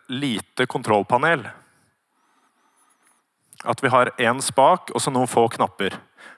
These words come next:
Vi kan kontrollere, eller liksom, vi har ansvar for noen ting, men det er veldig mye som vi ikke har ansvar for, eller kontroll over. Men så ser vi at naboen har kjøpt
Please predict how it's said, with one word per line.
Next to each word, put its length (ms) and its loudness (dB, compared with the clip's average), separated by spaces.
Vi 120 -2
kan 140 -2
kontrollere, 680 2
eller 180 0
liksom, 300 -4
vi 80 0
har 140 2
ansvar 260 -4
for 120 -6
noen 200 -4
ting, 220 -2
men 80 -10
det 60 4
er 200 0
veldig 320 -4
mye 380 0
som 260 -6
vi 160 -4
ikke 180 -8
har 160 -2
ansvar 300 -8
for, 180 -6
eller 180 -6
kontroll 520 -4
over. 400 -8
Men 180 -2
så 140 -2
ser 200 0
vi 60 0
at 100 -2
naboen 520 -2
har 80 0
kjøpt 420 -6